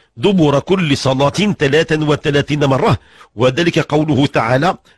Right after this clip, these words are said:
"المال والبنون زينة الحياة الدنيا والباقيات الصالحات خير عند ربك ثواباً وخير أملاً". يعني عقب الصلاة، الصلوات الخمس، ملي كنساليو:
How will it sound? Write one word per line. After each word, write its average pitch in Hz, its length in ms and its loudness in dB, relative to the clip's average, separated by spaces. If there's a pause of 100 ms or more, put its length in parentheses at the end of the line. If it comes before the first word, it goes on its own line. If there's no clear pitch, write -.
(100)
"المال 156 460 2
والبنون 143 760 2
زينة 170 400 0
الحياة 135 540 0
الدنيا 196 480 0 (360)
والباقيات 139 800 0
الصالحات 135 680 0 (360)
خير 170 500 2
عند 160 220 -2
ربك 151 460 -2
ثواباً 165 580 0
وخير 156 460 0
أملاً". 107 280 0 (840)
يعني 135 260 2
عقب 196 300 -2
الصلاة، 117 360 -2 (380)
الصلوات 123 440 0
الخمس، - 400 -2 (460)
ملي 135 220 0
كنساليو: 151 680 -2